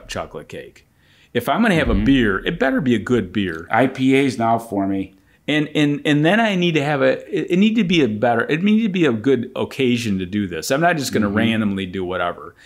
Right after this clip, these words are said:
Speaker 1: And I love that philosophy because now I can eat or drink or do whatever I had. Now I can pivot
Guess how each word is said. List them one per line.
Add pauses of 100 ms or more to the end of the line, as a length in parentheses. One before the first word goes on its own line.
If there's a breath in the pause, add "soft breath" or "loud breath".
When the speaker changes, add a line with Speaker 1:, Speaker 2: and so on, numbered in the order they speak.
(240 loud breath)
Speaker 1:
And
I
love
that
philosophy (420)
because
now
I
can (320 loud breath)
eat
or
drink
or
do
whatever
I
had.
Now
I
can
pivot